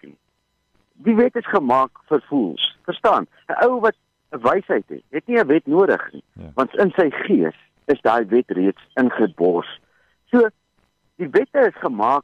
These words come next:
Speaker 1: vir dwaase. En as jy nou kwaad word vir 'n dwaas omdat hy die wet breek, dan steel hy jou vreugde.
Speaker 2: Mm.
Speaker 1: Vergeet daarvan. Laat die, laat die wêreld sy dinge doen. Laat, laat die wet sy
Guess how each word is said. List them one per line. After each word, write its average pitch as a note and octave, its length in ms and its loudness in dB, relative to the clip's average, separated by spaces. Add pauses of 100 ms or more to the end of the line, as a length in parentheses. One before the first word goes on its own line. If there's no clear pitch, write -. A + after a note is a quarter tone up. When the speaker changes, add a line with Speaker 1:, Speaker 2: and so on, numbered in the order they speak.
(100)
Speaker 1:
vir F3 100 -6
dwaase. B2 520 0
En G2+ 100 -4
as B2 80 -6
jy F3 100 2
nou C4+ 140 0
kwaad A3 300 0
word G3 260 0
vir F3+ 100 -2
'n A2+ 80 -4
dwaas C#3+ 300 2
omdat D3+ 160 -8
hy C3+ 100 0
die A#2 120 -4
wet A#2+ 180 2 (140)
breek, G2+ 380 -2 (240)
dan A#2+ 120 0
steel F#3+ 360 2
hy B2 100 2
jou G#2+ 220 2
vreugde. - 600 -4
Speaker 2:
Mm. F2+ 280 -18 (360)
Speaker 1:
Vergeet A#3+ 460 2
daarvan. D3 480 -2 (920)
Laat E3 200 2
die, A3 280 -6
laat D3+ 220 2
die G3 180 -6 (160)
wêreld D#3+ 440 0 (120)
sy E3+ 140 -2
dinge C3+ 340 0
doen. F2 320 -2 (720)
Laat, D3+ 200 0 (300)
laat C#3+ 180 0
die C#3+ 120 0
wet F3 180 2 (180)
sy D#3+ 120 0